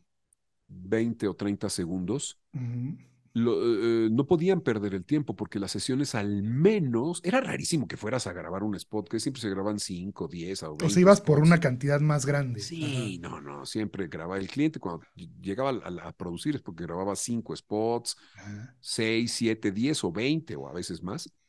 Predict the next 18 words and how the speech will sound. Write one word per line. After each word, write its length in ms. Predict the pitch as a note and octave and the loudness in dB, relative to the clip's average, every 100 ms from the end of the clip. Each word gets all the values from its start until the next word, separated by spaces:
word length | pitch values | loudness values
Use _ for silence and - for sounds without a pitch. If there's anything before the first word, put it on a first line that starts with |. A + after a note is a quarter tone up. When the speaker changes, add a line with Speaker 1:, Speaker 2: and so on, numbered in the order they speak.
| _ _ _ _ _ _ _ - | _ _ _ _ _ _ _ -10
Speaker 1:
Y 720 | A#2 G#2 G2+ F#2+ F#2 F#2 F2+ | -4 -2 -2 -2 -4 -4 -8
pues 260 | - A2 - | -12 -16 -10
no 100 | F2+ | -6
podías 320 | - C4 A3+ | 0 2 2
estarte 360 | F2+ - - - | 0 -8 -12 -16
todo 200 | - E2 | -12 -10
el 80 | D#2+ | -6
día, 240 | C#3+ B3+ | -4 -4
entonces 400 | C3 - G2 A2 | -6 -8 -8 -8
tenían 340 | - G#2+ A2+ A#2+ | -6 -4 -2 -2
que 120 | A2+ | -4
hacerse 400 | F#2+ G#2+ - G#2 | -4 -4 -2 -4
dos 300 | F#2+ B2 - | -2 -4 -2
intentos, 560 | D3 C#3 C#3+ D3 D#3 - | -4 -2 -2 -2 -4 -6
o 120 | - F#2+ | -8 -6
sea, 140 | A#2 | -4
se 120 | - | -2
ensayaba 680 | G2+ G2+ G2 B2+ D#3 F#3+ | -2 -2 -2 0 0 0